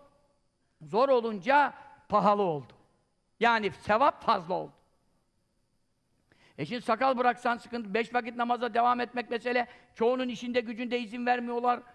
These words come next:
Yani zor, zor. Bu zamanda sü-, Allah Resulü'nün yolunu yaşatmak, elinde ateşi saklamak gibi. Bıraksan sönecek, tutsan yanacaksın. Öyle buyuruyor sallallahu aleyhi ve sellem. "El mütemessiku bi sünneti kel kabız alel cemri."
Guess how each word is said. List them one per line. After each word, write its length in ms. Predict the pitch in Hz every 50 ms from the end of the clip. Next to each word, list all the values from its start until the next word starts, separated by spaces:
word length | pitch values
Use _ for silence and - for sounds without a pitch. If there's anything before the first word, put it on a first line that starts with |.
| _ _ _ _ -
Yani 320 | 175 202 233 254 247 226
zor, 320 | 160 131 226 262 311 277 220
zor. 320 | 170 202 247 254 - - 131 139 - - _ _ _ _ _ _ _ _
Bu 100 | 180 214
zamanda 380 | 226 269 269 269 269 269 262 277
sü-, 220 | - - - 233 - _
Allah 600 | - 214 - 220 - 233 240 254 277 269 262 262
Resulü'nün 400 | 254 254 - 269 269 262 269 262
yolunu 320 | 233 247 247 247 269 269 285
yaşatmak, 560 | 269 262 247 - 285 262 - - 339 359 349 - - - - - - _ _ _ _ -
elinde 340 | 220 240 262 277 277 302 -
ateşi 360 | 269 269 - 277 269 - 285
saklamak 560 | - 302 262 262 - 269 262 269 269 - -
gibi. 240 | 185 170 147 127 - - _ _ -
Bıraksan 400 | 220 277 302 285 - - 311 302
sönecek, 460 | 269 - 277 277 240 302 320 311 311
tutsan 260 | 294 277 - - 269 277
yanacaksın. 680 | 254 233 208 202 185 165 170 156 - - - 143 - _ _ _ _ _ _ _ _ _ _ _ _ _ _ _ _ _ _ -
Öyle 240 | 131 147 208 269 294
buyuruyor 260 | 330 339 330 320 302
sallallahu 440 | - 285 254 247 233 233 220 214 208
aleyhi 120 | 190 180
ve 40 | -
sellem. 160 | 180 151 123 - _ _ _ _
"El 120 | - 214 233
mütemessiku 680 | 240 247 - 269 269 285 302 294 - 320 247 269 240
bi 60 | 247
sünneti 440 | - 320 302 294 285 269 226 240 202
kel 180 | - 233 226 226
kabız 400 | - 269 285 294 294 285 254 254
alel 340 | 247 233 226 226 214 202
cemri." 360 | 185 269 285 262 233 180 143